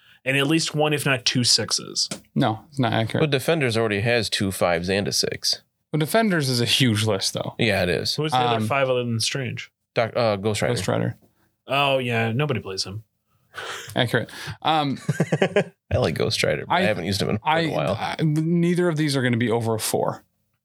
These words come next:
Speaker 2: The, they're obviously threes or fours. I think
Speaker 1: I know, because you, he's gonna get invulnerable. He's gonna get invincible. He's
Speaker 2: Mm-hmm.
Speaker 1: automatically gonna have an invincible, which I think is going to be Invincible two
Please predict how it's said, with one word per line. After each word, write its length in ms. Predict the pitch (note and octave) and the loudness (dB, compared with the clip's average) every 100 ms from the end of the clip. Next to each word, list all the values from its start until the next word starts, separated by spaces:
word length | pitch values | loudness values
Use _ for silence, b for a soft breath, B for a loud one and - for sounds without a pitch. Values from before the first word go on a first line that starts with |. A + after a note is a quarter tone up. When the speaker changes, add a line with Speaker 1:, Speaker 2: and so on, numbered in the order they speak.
| - | 0
Speaker 2:
The, 260 | B2+ C3 - | 2 2 0
they're 300 | B2+ C3+ C3+ | -2 0 2
obviously 440 | C#3+ C#3+ C#3+ C#3+ | 2 2 0 0
threes 360 | - C#3+ C#3 C3+ | 0 0 2 0
or 60 | |
fours. 420 | B2 C3+ C3+ C#3 | 0 0 0 -2
I 160 | - B2+ | -2 -2
think 300 | C3 B2+ - _ _ _ - B B | 0 -2 -2 _ _ _ -14 B B
Speaker 1:
I 160 | C#3+ F3 | -2 0
know, 200 | A3 F#3 | 2 2
because 280 | D#3 D#3+ - - _ | -2 -4 -8 -8 _
you, 200 | E3 F3+ - | 2 2 0
he's 200 | D#3+ D#3+ | -2 0
gonna 160 | D#3 | 2
get 100 | D#3+ | 2
invulnerable. 460 | F3 D#3+ E3 E3 E3 | 0 0 2 2 0
He's 160 | C#3+ C3+ | 0 0
gonna 160 | D3+ | 2
get 140 | D#3 D#3+ | 2 2
invincible. 600 | D3 C#3+ C3+ C3 E3+ - _ - | 2 2 2 4 2 -4 _ -2
He's 160 | C3 B2 | 0 2
Speaker 2:
Mm-hmm. 40 | |
Speaker 1:
automatically 360 | C3+ C#3+ C#3 D3 | 2 0 2 2
gonna 100 | C#3+ | 2
have 100 | C#3 | 2
an 60 | C3 | 2
invincible, 340 | B2+ C3 C3+ | 2 2 2
which 140 | C3 C3+ | 4 2
I 80 | |
think 140 | C3+ C#3 | 2 2
is 100 | A#2+ | 2
going 200 | C#3 B2+ | 2 2
to 40 | |
be 200 | B2 B2+ | 2 2
Invincible 400 | A#2+ B2 A#2 A#2 A2+ | 2 2 2 0 0
two 340 | - D#3 C3 | 0 0 0